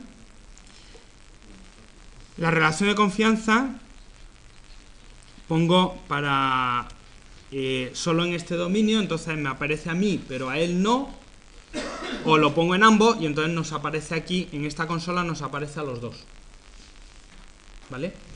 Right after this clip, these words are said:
El dominio local y el otro. Entonces voy a poner ambos. Le damos a siguiente. Entonces, esto es lo interesante. Esto es como cuando incorporamos una máquina a un dominio.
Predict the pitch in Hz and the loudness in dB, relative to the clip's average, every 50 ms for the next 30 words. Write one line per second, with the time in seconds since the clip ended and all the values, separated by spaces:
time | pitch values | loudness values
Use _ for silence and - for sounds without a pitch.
0 | - - - - - - - - - 135 131 127 127 123 123 120 117 120 127 131 | -20 -20 -20 -20 -20 -20 -20 -16 -12 -10 -8 -8 -6 -6 -6 -6 -6 -4 -4 -4
1 | 143 151 160 160 160 156 151 185 202 196 196 - 139 131 123 123 127 120 - 117 | -2 -2 -2 -2 -2 -2 -2 -2 -4 -4 -4 -6 -6 -6 -4 -4 -6 -8 -8 -12
2 | 95 - - - - - - - - - - - - - 127 120 135 143 143 143 | -16 -16 -18 -18 -20 -20 -20 -20 -20 -20 -20 -16 -10 -8 -4 -4 -2 -2 -2 -2
3 | 151 156 156 147 143 143 139 117 110 101 95 - - - - - - - - - | 0 0 2 2 2 2 0 -2 -4 -8 -10 -12 -14 -16 -18 -18 -20 -20 -20 -20
4 | - - - - - - - - - - - - - - - - - - - - | -20 -20 -20 -20 -20 -20 -20 -20 -20 -20 -20 -20 -20 -20 -20 -20 -20 -20 -20 -20
5 | - - - - - - - - - - - - - - - - - - 135 135 | -20 -20 -20 -20 -20 -20 -20 -20 -20 -20 -20 -20 -20 -20 -20 -20 -14 -8 -6 -4
6 | 143 156 156 156 165 156 - 151 131 135 127 110 110 104 - - - - 143 139 | -2 -2 -2 -2 -4 -4 -4 -2 -2 -2 -2 -4 -6 -10 -14 -16 -12 -10 -6 -6
7 | 143 135 - - 120 - 143 143 - 185 190 190 165 147 156 147 151 151 - 226 | -6 -6 -8 -10 -10 -10 -10 -8 -6 -4 -4 -2 -2 -2 -4 -4 -6 -4 -4 -6
8 | 196 151 151 151 - 220 214 214 - 196 185 175 160 - 160 156 151 151 151 147 | -4 -4 -6 -6 -4 -6 -6 -6 -6 -6 -6 -6 -6 -6 -6 -6 -4 -6 -6 -4
9 | 165 160 147 147 160 160 180 190 202 190 - - 190 190 190 190 196 190 - 208 | -6 -6 -6 -6 -6 -6 -6 -4 -6 -6 -6 -6 -6 -4 -4 -4 -4 -6 -6 -6
10 | 196 196 180 165 165 165 160 156 147 143 139 131 123 120 113 107 | -6 -6 -4 -4 -4 -2 -2 -2 -2 -2 -2 -2 -2 -4 -4 -6